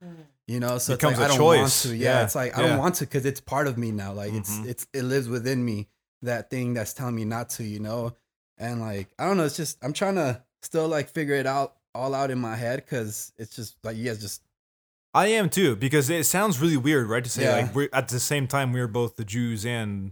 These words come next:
Speaker 3: carrying God's presence. And it's like, that's, it sounds so weird, but it's like, it's the same thing, because God's presence was in the tabernacle, in the tent, and they carried the tent with them,
Speaker 2: Mm-hmm.
Speaker 3: right? At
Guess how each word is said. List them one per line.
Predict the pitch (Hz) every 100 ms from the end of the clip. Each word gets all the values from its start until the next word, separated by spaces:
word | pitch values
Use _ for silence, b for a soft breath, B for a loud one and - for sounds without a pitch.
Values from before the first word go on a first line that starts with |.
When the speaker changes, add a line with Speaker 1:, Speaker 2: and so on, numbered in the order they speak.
| - _ _ _ _ -
Speaker 3:
carrying | 139 120 113
God's | 101 95
presence. | 135 131 104 95
And | 104
it's | 107
like, | 98 -
that's, | - - - - _ _ _
it | 135 127
sounds | - 156 156 135
so | 147
weird, | 131 120 165 139
but | 131 120
it's | 117 135
like, | 123
it's | 120 120
the |
same | - 117
thing, | 107 214 170
because | - 113 104 92 - - _ _ _ _
God's | 131 135
presence | - 139 123 123
was | 123
in | 113
the | 104
tabernacle, | 131 139 139 139 131 135
in |
the | 107
tent, | - 135 135
and | 107
they |
carried | - 131 127
the | 107
tent | 131 110
with | 110 98 92
them, | 107 127 147 143 _ _ _ _ -
Speaker 2:
Mm-hmm. | 123
Speaker 3:
right? | 127 143 - -
At | 120